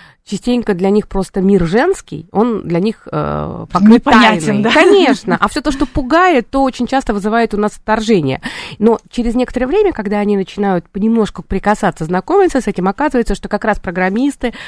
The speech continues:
Speaker 1: вообще, э, мужчины с ярко выраженной такой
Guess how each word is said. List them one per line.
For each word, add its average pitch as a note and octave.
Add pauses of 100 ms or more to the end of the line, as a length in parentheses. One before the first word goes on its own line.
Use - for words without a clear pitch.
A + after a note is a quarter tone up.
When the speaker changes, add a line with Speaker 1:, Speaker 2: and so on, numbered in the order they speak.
(100)
Speaker 1:
вообще, -
э, F3+
мужчины G#3+
с -
ярко G3+ (320)
выраженной G#3
такой E3+